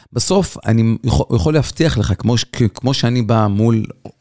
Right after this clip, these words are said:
משרד האוצר, למרות שאני חלק ממשרד האוצר, והם נתנו לכל האדם השולי, אני מתחייב לככה וככה מיליונים, גבייה, והוא עולה סך הכל שלוש מאות אלף שקל, או כמה שהוא לא עולה, ואני מחייב, מתחייב לכם לגבייה של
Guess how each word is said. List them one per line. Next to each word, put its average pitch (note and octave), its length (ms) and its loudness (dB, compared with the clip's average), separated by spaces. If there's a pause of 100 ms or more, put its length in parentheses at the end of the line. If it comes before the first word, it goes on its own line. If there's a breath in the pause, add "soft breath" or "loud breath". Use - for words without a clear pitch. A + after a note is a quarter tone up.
(280)
משרד A2 300 -2
האוצר, A2+ 240 0
למרות G#2+ 200 0
שאני G#2+ 160 0
חלק D3+ 220 -4
ממשרד G#2+ 260 0
האוצר, G2 260 -2
והם F#2+ 100 0
נתנו D3 220 0
לכל D3+ 340 -2
האדם A#2 280 0
השולי, G#2 300 0
אני G#2 140 0
מתחייב A#2+ 600 0
לככה A2+ 420 -2
וככה A2 300 -2
מיליונים, A2 560 2 (280 loud breath)
גבייה, B2 420 -2 (340 loud breath)
והוא A#2+ 140 0
עולה D3 140 2
סך D3+ 280 -2
הכל D#3 220 -2
שלוש D3 280 -2
מאות C#3+ 160 -4
אלף C#3 120 -2
שקל, B2 300 0
או A2 60 0
כמה B2 200 0
שהוא A#2 200 0
לא A2+ 80 2
עולה, A#2 240 2 (340 loud breath)
ואני A2+ 180 2
מחייב, G#2+ 220 -2 (100)
מתחייב C#3 300 -2
לכם C#3 200 0
לגבייה C3 420 0
של C3 240 0